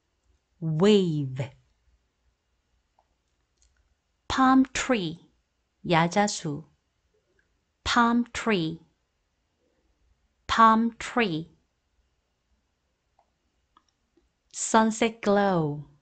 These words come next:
저녁놀. sunset glow, sunset glow. visit, 방문하다.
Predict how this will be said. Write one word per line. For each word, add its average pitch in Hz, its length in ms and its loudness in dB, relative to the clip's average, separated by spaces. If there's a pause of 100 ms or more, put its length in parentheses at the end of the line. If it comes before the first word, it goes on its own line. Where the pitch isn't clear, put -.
(580)
저녁놀. 185 800 0 (920)
sunset 214 720 -2
glow, 175 680 0 (1700)
sunset 208 720 -2
glow. 185 640 0 (3000)
visit, 170 880 -2 (1120)
방문하다. 175 840 -2